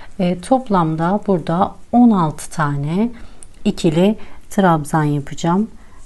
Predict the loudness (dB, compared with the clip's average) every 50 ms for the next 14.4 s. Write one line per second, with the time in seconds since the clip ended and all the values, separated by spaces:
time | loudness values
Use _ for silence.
0 | -14 -8 -4 -4 -4 -4 -6 -8 -6 -6 -6 -6 -6 -4 -2 0 0 0 0 0
1 | 0 -2 0 0 0 0 0 -2 -4 -4 -2 0 0 0 0 0 -4 -4 -2 0
2 | 2 2 0 0 -4 -10 -18 -18 -18 -18 -18 -16 -16 -16 -14 -14 -14 -14 -14 -16
3 | -16 -16 -16 -14 -14 -12 -12 -10 -10 -10 -12 -12 -14 -14 -14 -14 -14 -12 -14 -14
4 | -12 -12 -14 -14 -14 -16 -16 -16 -14 -14 -14 -14 -14 -14 -12 -12 -12 -12 -12 -12
5 | -12 -10 -8 -6 -4 -4 -2 -2 -4 -2 0 2 4 4 4 2 0 -2 -4 -6
6 | -8 -6 -4 -4 -2 -2 -2 0 0 0 0 -2 -6 -12 -14 -10 -6 -4 -4 -4
7 | -4 -4 -4 -4 -4 -2 -2 0 0 0 -2 -4 -4 -2 -2 -2 -2 -2 -2 0
8 | 0 0 -2 -2 -2 -4 -6 -6 -8 -10 -12 -14 -12 -12 -12 -12 -12 -12 -14 -14
9 | -16 -18 -18 -16 -16 -16 -14 -14 -14 -14 -16 -16 -4 -2 -2 -2 -2 -4 -8 -4
10 | 0 4 6 8 8 8 6 4 0 -2 -2 0 0 2 2 0 0 0 2 4
11 | 4 4 4 2 0 0 2 2 2 4 4 4 2 0 -2 -6 -6 -2 0 0
12 | 2 0 0 -2 -2 0 0 0 0 -2 -4 -4 -4 -4 -4 -4 -4 0 2 2
13 | 2 4 2 -2 -2 0 2 2 4 4 4 0 0 0 -2 -2 2 4 4 4
14 | 4 4 2 2 2 2 0 0